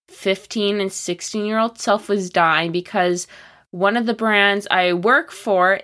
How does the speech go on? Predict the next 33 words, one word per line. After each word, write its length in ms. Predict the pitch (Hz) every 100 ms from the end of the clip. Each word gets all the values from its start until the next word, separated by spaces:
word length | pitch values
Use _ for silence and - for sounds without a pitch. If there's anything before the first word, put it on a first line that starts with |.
| -
is 300 | 190 180 -
Block. 460 | - 156 147 165
If 140 | - 180
you're 120 | 175
a 40 |
dancer, 420 | 170 160 160 185
then 220 | 180 165 160
you're 140 | 175
very 320 | 175 220 226
familiar 480 | 233 220 202 196 185
with 260 | 185 185 -
Block. 400 | 170 160 160 -
I 160 | -
grew 240 | 165 170 156
up 220 | 156 - -
wearing 420 | 185 180 180 180
exclusively 840 | - - - - 233 233 226 220
Block 400 | 196 175 156 -
pointe 280 | - 214 208
shoes. 600 | - 214 196 185 190 - _
I've 260 | 175 156 -
always 420 | 196 190 202 180
loved 220 | 175 175 170
them, 240 | 165 180
so 120 | -
the 80 | 160
fact 220 | - 180
that 100 | 180
I'm 140 | 175 165
able 280 | 165 156 165
to 160 | 196
work 300 | 165 180 214
with 220 | 226 226